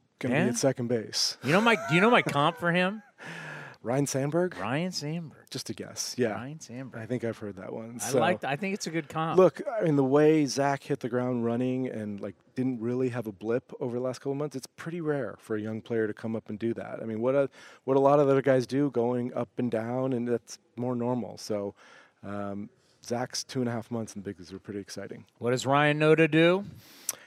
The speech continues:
Speaker 1: Gets on base.
Speaker 2: He gets on base. He's, and he's
Speaker 1: <laughs>
Speaker 2: terrific defensively. Those two guys right there, uh, I see that. Your catcher, I think, is pretty locked in, too.
Speaker 1: I think Shea turned the real corner,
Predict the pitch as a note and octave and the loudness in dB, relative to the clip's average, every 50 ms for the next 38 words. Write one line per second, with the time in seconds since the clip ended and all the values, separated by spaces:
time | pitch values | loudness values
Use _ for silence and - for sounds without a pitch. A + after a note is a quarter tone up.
0 | - - - - B2 A#2+ A#2+ B2+ D3+ D#3+ C#3+ - A2+ A2+ - - C#3+ D3 - - | -20 -20 -12 -6 -6 -2 -2 0 -2 -2 -2 -4 -6 -4 0 0 0 0 4 4
1 | D#3+ E3 E3 C#3 D3+ D#3 E3+ E3 C3 A#2 - - C#3 D3+ D3 E3+ D3+ C3 C3+ C#3 | 4 4 4 6 6 6 8 6 6 4 0 -2 -2 0 2 2 2 4 4 4
2 | C#3 C3 C#3 - - F3 - _ E3+ D#3 C#3+ C#3+ D#3 E3+ D#3 F3 F3 B2 D3+ D#3 | 4 2 0 0 -2 -4 -4 _ -2 0 4 6 6 6 6 4 0 2 2 0
3 | - - E3 E3 D3 D3 F3 E3 - - - - - _ D3 F#3+ A#3+ D4 - - | 2 4 2 2 2 4 2 2 2 0 -8 -20 -10 _ 8 10 10 10 8 6
4 | - B3+ A#3+ G3 A3 G#3 G#3+ A3 G3+ E3+ F#3+ G3 F#3+ F#3+ E3+ - - F#3 F#3+ G3+ | 6 6 8 8 8 8 8 6 6 4 4 4 4 4 4 2 2 2 4 4
5 | G#3+ A3 A#3 A#3+ B3 - - _ _ _ _ - _ B2 C3 C#3 C#3+ C#3+ C#3+ C#3 | 4 4 2 0 -2 -8 -14 _ _ _ _ -16 _ -4 -2 0 4 4 4 4
6 | B2+ A#2+ D3 C#3+ - - E3+ E3+ D#3+ C#3 D3+ D#3 D#3+ E3+ F3+ E3 C3 C#3+ C#3+ - | 4 2 -2 -2 -2 -2 0 0 2 4 4 6 6 6 4 4 2 2 2 4
7 | - F3+ F#3 F#3+ - - G3+ G#3 G#3 G3+ F3 E3+ - - F3+ E3+ - - - F#3+ | 6 6 6 6 4 2 2 2 2 2 2 0 0 0 -2 -2 -4 -4 0 0
8 | F#3 F3 E3+ F3 E3+ E3 E3 - - F3+ E3+ E3+ D#3+ - - F3 F3 F3+ F3+ F3+ | 2 4 4 6 6 6 4 2 0 -2 -2 -2 -2 0 4 6 6 6 6 4
9 | B2+ - - - B2+ B2 B2 - - C3 B2+ B2 A#2+ A#2 A#2+ A#2+ A#2+ A2+ - - | 2 2 2 2 4 4 4 2 0 0 0 2 2 2 2 2 0 0 -2 -2
10 | A#2+ A#2+ B2 B2 B2 B2 B2 A#2 | -2 0 0 0 2 0 0 -2